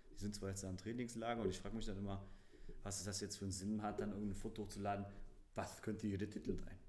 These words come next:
Was glaubst du, denkt jetzt der und der? Denk ich mir immer so, ja, was interessiert mich das denn jetzt?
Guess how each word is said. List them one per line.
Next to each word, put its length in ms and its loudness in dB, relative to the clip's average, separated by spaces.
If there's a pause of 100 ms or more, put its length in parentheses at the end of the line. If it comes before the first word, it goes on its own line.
(360)
Was 180 -4
glaubst 280 -2
du, 40 0
denkt 260 2
jetzt 200 -8
der 120 2
und 180 -4
der? 140 -4
Denk 160 -8
ich 120 -2
mir 60 -2
immer 120 -2
so, 80 -4
ja, 220 -2
was 100 -6
interessiert 340 -4
mich 140 -4
das 140 -8
denn 160 -4
jetzt? 220 -8